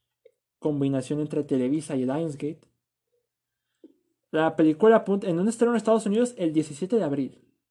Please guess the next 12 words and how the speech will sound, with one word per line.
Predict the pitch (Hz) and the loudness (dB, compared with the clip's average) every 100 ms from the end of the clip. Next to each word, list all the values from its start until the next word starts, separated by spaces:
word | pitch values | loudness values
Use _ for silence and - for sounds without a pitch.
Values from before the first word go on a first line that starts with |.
| _ _ _ _ _ _ _ - | _ _ _ _ _ _ _ -12
Quizás | 151 180 185 | -2 0 4
llegue | 202 214 208 | 4 4 4
una | 196 196 | 2 0
semana | 190 180 185 | 0 -2 -2
más | 180 | -2
tarde | 185 180 | -2 -2
a | |
México | 175 - - 185 | -4 -6 -6 -4
porque | - 147 139 135 135 127 | 0 2 2 -4 -8 -8
nadie | 127 127 127 127 147 | -10 -10 -10 -6 -6
lo | 170 | -6
sabe. | 139 - | -8 -12